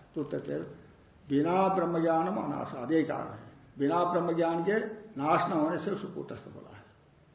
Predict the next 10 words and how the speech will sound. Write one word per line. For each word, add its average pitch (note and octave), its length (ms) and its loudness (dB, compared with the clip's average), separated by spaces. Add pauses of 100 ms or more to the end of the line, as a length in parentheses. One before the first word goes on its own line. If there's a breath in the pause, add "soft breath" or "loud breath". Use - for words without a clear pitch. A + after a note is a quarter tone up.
(600)
प्रश्न D#3 280 -4
है D3+ 140 2
इतना, - 340 -4 (600)
तस्य D#3 240 -2
क-, - 360 -6
कथम F3+ 180 0
अक्षरत्वम, F3 680 -4
इतना D#3 160 -4
प्रश्न - 320 -8
है। - 280 -14